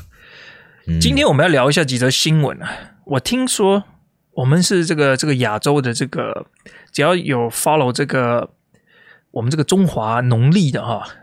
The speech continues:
Speaker 2: 基-，基本上我们不是
Speaker 1: <laughs> 嗯。
Speaker 2: 刚过这个情人节，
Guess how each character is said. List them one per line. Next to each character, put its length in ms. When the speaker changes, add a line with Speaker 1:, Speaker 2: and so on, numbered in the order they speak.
Speaker 2:
基-， 160
基 140
本 80
上 160
我 40
们 120
不 60
是 400
Speaker 1:
<laughs> 260
嗯。 220
Speaker 2:
刚 200
过 180
这 120
个 40
情 400
人 240
节， 220